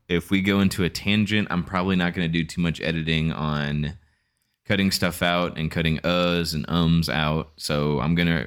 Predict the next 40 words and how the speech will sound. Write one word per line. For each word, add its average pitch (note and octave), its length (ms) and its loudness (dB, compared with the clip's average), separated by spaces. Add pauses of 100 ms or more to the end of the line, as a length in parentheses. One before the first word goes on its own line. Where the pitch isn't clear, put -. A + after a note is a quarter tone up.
upload E2 380 -2
this E2 200 -4
as D2+ 280 -2
is. A2 340 2
So - 300 0
I C#2 100 0
do D2+ 160 0
apologize. C#2+ 640 -2
I C#2 80 0
do, D2+ 160 -2
I - 40 0
usually D2+ 360 -2
take D2 240 -8
more C2 360 -4 (120)
time C#2 240 -2
and C2+ 80 -2
effort B1+ 260 -6
into A1+ 220 -6
that. A1 300 -8 (580)
The F2 80 0
other, F2+ 200 4
the - 100 -2
last E2+ 280 2
thing F2 200 4
is D#2+ 180 2
we E2 140 2
are E2 80 2
gonna E2 220 2
be D#2+ 120 2
going D2+ 260 2
into D2 160 2
spoilers. B1+ 680 -4
I - 100 0
saw F2+ 220 2
the F2 120 2
numbers. D#2 640 2
This D#2+ 240 -2
movie E2 320 4
didn't D#2+ 360 0
make D#2+ 200 0